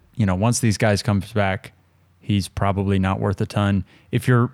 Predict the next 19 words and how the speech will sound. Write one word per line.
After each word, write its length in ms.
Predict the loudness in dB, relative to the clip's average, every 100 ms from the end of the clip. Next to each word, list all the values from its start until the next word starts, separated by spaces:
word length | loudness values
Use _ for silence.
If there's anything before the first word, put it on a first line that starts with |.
| -2
burning 420 | 2 4 4 2
a 100 | 2
waiver 360 | 4 4 2 0
claim 300 | 2 2 4
on 140 | 2
him, 300 | 2 0 -2
like, 260 | 0 0 0 -4 -16 -10
he 880 | -2 2 2 4 2 2 2 -2
might 380 | -2 -2 -2 -2
not 220 | -4 -2
be 100 | -2
worth 320 | -2 -2 -2 -6
it. 140 | -10 _ -10
I'll 320 | -6 -4 -6 -14 _
just 240 | -6 -6 -2
throw 160 | -2 0
that 120 | -2
out 160 | -6
there. 160 | -12